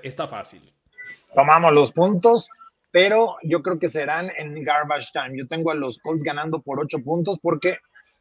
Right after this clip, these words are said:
Speaker 2: ahí al final puede estar ganando por once y,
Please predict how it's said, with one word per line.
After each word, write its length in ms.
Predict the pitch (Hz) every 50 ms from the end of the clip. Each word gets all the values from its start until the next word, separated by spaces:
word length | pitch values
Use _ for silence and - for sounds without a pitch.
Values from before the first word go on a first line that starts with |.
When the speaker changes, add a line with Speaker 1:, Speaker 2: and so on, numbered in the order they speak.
| _ -
Speaker 2:
ahí 180 | 131 147 170
al 140 | 190 190 170
final 320 | - 165 170 185 196 196 156
puede 200 | 175 185 180 165
estar 320 | 156 - 170 170 165 147
ganando 400 | 143 147 147 160 170 170 160 -
por 200 | - 143 151 165
once 500 | 185 196 196 190 170 - 185 175 170 165
y, 400 | 151 143 135 131 127 123 120